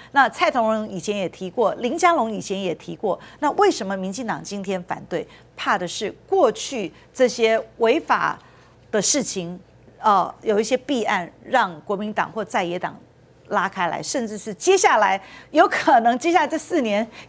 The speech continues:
要做一些狗屁叨叨的事情，哦，让我们借由听证调查权，哦，来理-，来，来，来揭开来，来询问，来问答，这才是民进党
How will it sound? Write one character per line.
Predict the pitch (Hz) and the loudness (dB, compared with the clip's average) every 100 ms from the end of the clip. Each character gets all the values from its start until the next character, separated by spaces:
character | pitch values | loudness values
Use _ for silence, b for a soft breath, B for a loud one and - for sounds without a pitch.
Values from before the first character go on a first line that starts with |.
| - - | -2 2
要 | |
做 | 339 349 | 4 4
一 | 311 | 2
些 | 311 | 2
狗 | - 208 | 0 -2
屁 | 277 | 0
叨 | 262 247 | 2 4
叨 | 247 247 | 4 4
的 | 220 | 2
事 | 254 | -2
情， | 196 196 180 170 B | -4 -6 -8 -12 B
哦， | - 185 | -2 -2
让 | 247 277 190 | 2 2 2
我 | 180 | -2
们 | 196 | -4
借 | 190 285 | -4 0
由 | 214 | 0
听 | - 226 220 | -2 -8 -4
证 | 226 190 | -4 0
调 | 233 | 0
查 | 180 160 | 0 -2
权， | 165 165 156 - B B | -6 -8 -10 -14 B B
哦， | 185 170 | -6 -2
来 | 180 190 | -2 -2
理-， | 190 190 190 | -4 -4 -4
来， | 190 196 196 | 0 0 0
来， | 196 - | -2 0
来 | 190 | -4
揭 | 185 220 | -2 -2
开 | 214 190 | 0 -2
来， | 185 151 185 | -2 -2 -4
来 | 185 185 | -4 -4
询 | - 185 208 | -6 -6 -2
问， | 214 | -2
来 | 165 180 | -2 0
问 | 233 170 | 0 0
答， | 147 82 B B B | -4 -8 B B B
这 | 480 | 0
才 | 440 240 | 2 0
是 | 226 262 | -2 -4
民 | 208 196 | -4 -6
进 | 269 214 | -4 -4
党 | 175 | -4